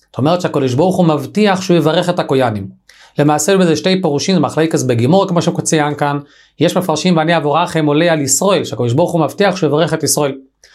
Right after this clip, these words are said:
הקופונים, "אפילו אם רובם כוהנים,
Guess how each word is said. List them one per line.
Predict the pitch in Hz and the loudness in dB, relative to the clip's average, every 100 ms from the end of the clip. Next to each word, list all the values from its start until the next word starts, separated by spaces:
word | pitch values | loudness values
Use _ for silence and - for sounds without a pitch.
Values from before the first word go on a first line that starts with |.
| - - | -20 -8
הקופונים, | 135 151 151 220 190 180 180 _ _ _ | -4 -2 0 0 2 -2 -4 _ _ _
"אפילו | 151 139 - 226 226 | -4 -2 0 2 2
אם | 185 175 | 2 2
רובם | 160 208 208 214 | 4 4 2 0
כוהנים, | - 170 170 190 226 220 | 0 2 2 0 -2 -4